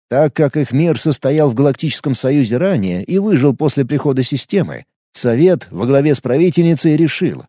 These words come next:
что рисковать едва стабилизировавшимся за сотню лет с момента исхода первого миром они не желают.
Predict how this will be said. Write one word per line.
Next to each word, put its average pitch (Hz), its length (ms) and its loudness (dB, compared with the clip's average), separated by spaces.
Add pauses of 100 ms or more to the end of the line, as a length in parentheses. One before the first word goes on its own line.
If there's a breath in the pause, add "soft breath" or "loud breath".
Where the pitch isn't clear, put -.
(100)
что - 240 -2
рисковать 151 600 2
едва 151 340 2
стабилизировавшимся 151 1120 0
за 147 140 2
сотню 143 340 0
лет 151 240 2
с - 60 -6
момента 151 420 2
исхода 139 360 0
первого 110 580 -2
миром 117 480 -2 (120)
они 170 320 2
не 208 120 4
желают. 175 640 0